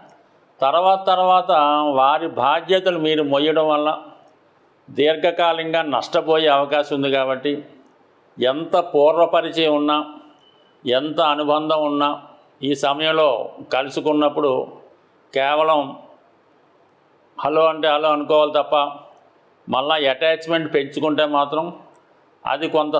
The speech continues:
శాశ్వత బంధంగా మారే అవకాశం ఉంటుంది. కాబట్టి సాధ్యమైనంత వరకు ఇటువంటి వాటికి దూరంగా పెట్టడం మంచిది. ఇప్పుడిప్పుడే మీ జీవితం, మళ్ళా జీవితం గాడిలో పడుతుంది కాబట్టి తిరిగి మళ్ళా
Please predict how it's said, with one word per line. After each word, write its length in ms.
శాశ్వత 420
బంధంగా 380
మారే 260
అవకాశం 380
ఉంటుంది. 300
కాబట్టి 280
సాధ్యమైనంత 520
వరకు 300
ఇటువంటి 560
వాటికి 320
దూరంగా 440
పెట్టడం 400
మంచిది. 380
ఇప్పుడిప్పుడే 500
మీ 80
జీవితం, 380
మళ్ళా 200
జీవితం 280
గాడిలో 420
పడుతుంది 340
కాబట్టి 320
తిరిగి 320
మళ్ళా 160